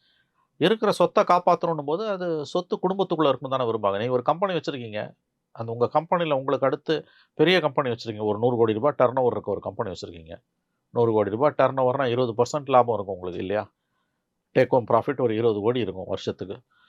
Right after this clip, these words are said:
அந்த கம்பெனில உங்களுக்கு வயதாகுது, நீங்க அடுத்து வந்து யாரையாவது கொண்டு வரணும். உங்களுக்கு பிறகு உங்ககிட்ட திறமை வாய்ந்த அதிகாரிகள் இருப்பாங்க, படிச்சவங்க இருப்பாங்க, எம் பி ஏ படிச்சுட்டு வந்திருப்பான் அமெரிக்கால, ஹார்வர்டு யூனிவர்சிட்டியில.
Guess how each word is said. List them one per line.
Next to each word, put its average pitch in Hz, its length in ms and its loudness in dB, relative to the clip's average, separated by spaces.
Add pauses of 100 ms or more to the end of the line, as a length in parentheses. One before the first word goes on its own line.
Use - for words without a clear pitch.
(440)
அந்த 123 200 2 (120)
கம்பெனில 160 400 2
உங்களுக்கு 143 300 2
வயதாகுது, 110 500 4 (180)
நீங்க 107 220 -6
அடுத்து 123 320 -4
வந்து 104 180 -6 (520)
யாரையாவது 101 400 -2
கொண்டு 107 220 -6
வரணும். 92 300 -6
உங்களுக்கு 92 340 -4
பிறகு 107 300 -2
உங்ககிட்ட 110 360 -2
திறமை 117 300 0
வாய்ந்த 131 340 0
அதிகாரிகள் 113 440 0
இருப்பாங்க, 90 320 -6 (100)
படிச்சவங்க 98 420 -6
இருப்பாங்க, 85 280 -8 (140)
எம் 98 120 -8
பி 101 100 -2
ஏ 90 100 -2
படிச்சுட்டு 90 280 -8
வந்திருப்பான் 87 380 -4
அமெரிக்கால, 92 440 -4
ஹார்வர்டு 101 300 0
யூனிவர்சிட்டியில. 85 440 -12